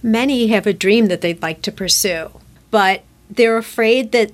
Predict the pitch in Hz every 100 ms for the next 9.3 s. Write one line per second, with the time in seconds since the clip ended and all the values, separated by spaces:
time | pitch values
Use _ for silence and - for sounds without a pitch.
0 | - 233 247 233 - 254 233 214 226 208
1 | 202 - - 160 170 170 202 196 247 190
2 | 185 185 - - 185 170 170 - - _
3 | _ _ _ 220 220 226 220 233 208 185
4 | 185 165 180 175 190 - - 170 170 196
5 | 240 - - - _ 220 214 202 233 247
6 | 240 226 202 185 180 175 - 165 165 226
7 | - 226 202 185 180 202 196 208 214 208
8 | 185 202 196 196 175 180 175 214 190 185
9 | 190 202